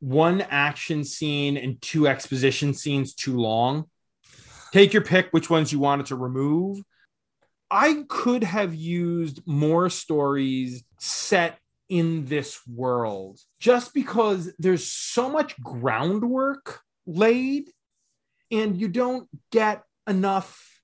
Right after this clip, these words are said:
out of the book to, I'm trying to figure out how to phrase this. We either needed more with a s-, Batman supporting cast with the new Robin, the new Oracle,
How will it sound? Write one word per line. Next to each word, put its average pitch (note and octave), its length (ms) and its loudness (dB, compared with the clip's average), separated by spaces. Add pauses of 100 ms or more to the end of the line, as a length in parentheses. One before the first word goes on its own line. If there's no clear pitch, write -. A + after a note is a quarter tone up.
out G3 200 -4
of E3+ 140 -2
the D#3+ 80 2
book F#3 480 2 (140)
to, C#3 520 -2 (160)
I'm C#3+ 100 -20
trying F3 160 -8
to B2+ 60 -10
figure D#3 160 0
out C#3 120 2
how C3+ 80 -2
to B2+ 60 -4
phrase C#3 560 0
this. F2+ 440 -12 (380)
We G#3 160 0
either C#4+ 360 4
needed A3+ 320 2
more A3+ 920 2
with E3+ 380 0 (100)
a E3+ 40 -8
s-, - 220 -12
Batman F#3+ 760 0
supporting E3+ 540 0
cast D#3+ 840 -4
with D3 440 -2 (160)
the D3 60 0
new G3+ 240 6
Robin, F3 640 2 (180)
the D3+ 80 0
new G3 220 2
Oracle, F#3 960 0